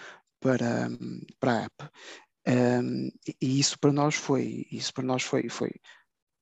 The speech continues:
foi excelente, como, mas como foi transversalmente para qualquer, para qualquer, qualquer negócio,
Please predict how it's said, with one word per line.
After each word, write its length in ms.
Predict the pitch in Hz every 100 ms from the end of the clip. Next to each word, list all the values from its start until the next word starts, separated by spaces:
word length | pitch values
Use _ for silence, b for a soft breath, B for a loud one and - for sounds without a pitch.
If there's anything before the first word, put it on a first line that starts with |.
| - -
foi 200 | - 120
excelente, 500 | - 123 110 - -
como, 300 | - 104 98
mas 240 | 107 110
como 160 | - 127
foi 500 | - 135 120 113 113 - _ _ _ _ _ _
transversalmente 560 | - 139 - - 135 127
para 120 | 131
qualquer, 300 | 123 135 117
para 180 | - 123
qualquer, 240 | - -
qualquer 300 | - 120 131
negócio, 760 | 120 117 120 120 - - 120